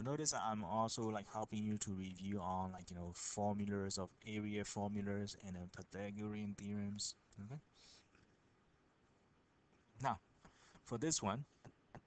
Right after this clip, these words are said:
Gary just returned from a cross-country trip.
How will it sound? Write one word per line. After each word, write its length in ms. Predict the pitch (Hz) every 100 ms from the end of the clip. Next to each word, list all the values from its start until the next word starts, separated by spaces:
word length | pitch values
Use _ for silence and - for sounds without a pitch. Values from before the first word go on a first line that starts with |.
| - - - - - - - - - - - -
Gary 400 | 127 131 131 123
just 340 | 110 107 - 101
returned 460 | 104 - 113 113
from 220 | 113 98 90
a 40 |
cross-country 1080 | - 110 107 - - - 107 104 - 101 95
trip. 220 | - 92